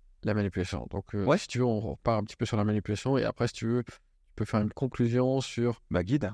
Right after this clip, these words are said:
Speaker 1: euh, bonheur et, euh, et réussite. Quelques, concrètement, points d'application qu'on peut mettre en place pour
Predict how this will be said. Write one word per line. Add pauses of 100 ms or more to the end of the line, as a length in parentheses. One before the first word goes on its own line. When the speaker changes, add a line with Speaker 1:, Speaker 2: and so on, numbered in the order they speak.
(140)
Speaker 1:
euh,
bonheur
et,
euh, (760)
et
réussite.
Quelques, (280)
concrètement, (160)
points
d'application
qu'on
peut
mettre
en
place
pour